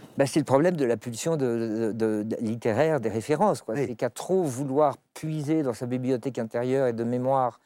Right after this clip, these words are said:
Speaker 1: dès qu'on est témoin de quelque chose, et à vouloir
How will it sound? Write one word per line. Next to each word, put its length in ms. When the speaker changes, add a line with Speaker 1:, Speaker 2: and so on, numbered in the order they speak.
Speaker 1:
dès 140
qu'on 200
est 140
témoin 280
de 80
quelque 280
chose, 380
et 60
à 40
vouloir 640